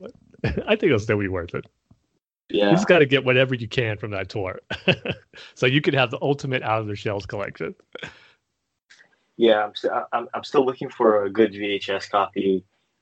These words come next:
Speaker 2: I have a cassette version of the soundtrack, so just looking for a, a good, not a busted up copy of,
Speaker 1: <laughs>
Speaker 2: uh, uh, Out of Their Shells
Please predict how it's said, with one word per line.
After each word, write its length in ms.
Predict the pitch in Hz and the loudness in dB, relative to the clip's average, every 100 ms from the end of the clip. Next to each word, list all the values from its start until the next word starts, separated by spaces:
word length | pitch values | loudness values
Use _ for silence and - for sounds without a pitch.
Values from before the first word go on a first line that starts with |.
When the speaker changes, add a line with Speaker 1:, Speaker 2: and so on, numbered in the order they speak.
| - | -8
Speaker 2:
I 60 | 98 - | -4 4
have 340 | 107 104 98 - | 6 6 4 -4
a 180 | 101 98 | -4 -4
cassette 400 | - - 117 82 | -8 -2 0 0
version 420 | 82 90 92 87 _ | -6 -8 -14 -20 _
of 300 | 98 98 92 95 _ | -10 -8 -8 -14 _
the 100 | 95 98 | -6 -4
soundtrack, 540 | 90 101 92 95 80 90 - - _ | -4 -4 -4 -4 -8 -10 -18 -20 _
so 360 | - 92 82 - _ _ _ _ _ _ - | -8 -6 -6 -8 _ _ _ _ _ _ -6
just 200 | 110 - | -2 2
looking 180 | 107 - | 0 0
for 140 | 107 | 0
a, 260 | 92 90 104 - | 0 -2 -2 2
a 140 | 95 | 2
good, 360 | 95 101 98 95 _ _ _ _ _ _ _ _ - | 2 4 4 4 _ _ _ _ _ _ _ _ 6
not 100 | - | 6
a 40 | |
busted 440 | 87 107 101 107 | 6 0 0 0
up 220 | 98 90 - | 0 0 -4
copy 540 | - 87 - 92 95 | -6 -6 -8 -12 -10
of, 120 | 90 | -6
Speaker 1:
<laughs> 160 | 101 - | -2 0
Speaker 2:
uh, 80 | - - | 0 -2
uh, 800 | - - - - _ - 80 - - _ _ _ _ _ _ _ _ _ _ - 95 | -4 -6 -14 -16 _ -10 -8 -8 -10 _ _ _ _ _ _ _ _ _ _ -2 0
Out 60 | |
of 40 | 92 | 0
Their 140 | 92 | -4
Shells 500 | - 90 95 92 - | -4 -2 0 -2 -4